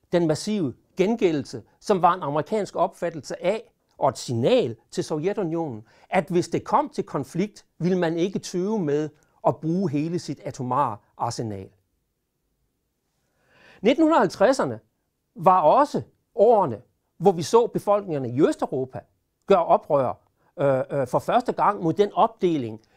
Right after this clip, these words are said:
øh, øh, af verden og af Europa i et øst og et vest, i et demokratisk og kapitalistisk Vesteuropa og i et sovjetisk domineret socialistisk, øh, øst, og hvor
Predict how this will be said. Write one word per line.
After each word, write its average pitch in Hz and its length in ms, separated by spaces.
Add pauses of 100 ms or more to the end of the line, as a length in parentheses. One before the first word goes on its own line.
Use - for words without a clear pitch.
(160)
øh, 139 200 (100)
øh, 123 580
af 226 160
verden 156 540
og 139 220
af 240 100
Europa 190 480 (140)
i 220 140
et - 120
øst 190 340 (140)
og 170 140
et 143 160
vest, 165 380 (440)
i 226 200
et - 120
demokratisk 180 640
og - 100
kapitalistisk 143 720
Vesteuropa 202 640 (240)
og 208 140
i 226 40
et 160 100
sovjetisk 185 560
domineret 160 520 (400)
socialistisk, 170 800 (220)
øh, 123 220
øst, 240 360 (840)
og 214 100
hvor 196 300